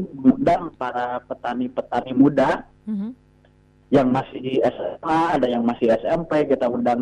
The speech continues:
Speaker 1: semua untuk menjadi, memacu, ya, adrenalin itu, itu sebagai petani.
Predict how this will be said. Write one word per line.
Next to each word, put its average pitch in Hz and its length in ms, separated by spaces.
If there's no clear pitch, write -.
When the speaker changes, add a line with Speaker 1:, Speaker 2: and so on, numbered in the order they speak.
Speaker 1:
semua 127 560
untuk 135 240
menjadi, 135 720
memacu, 143 720
ya, 127 240
adrenalin 131 640
itu, 135 280
itu 123 240
sebagai 127 400
petani. 175 720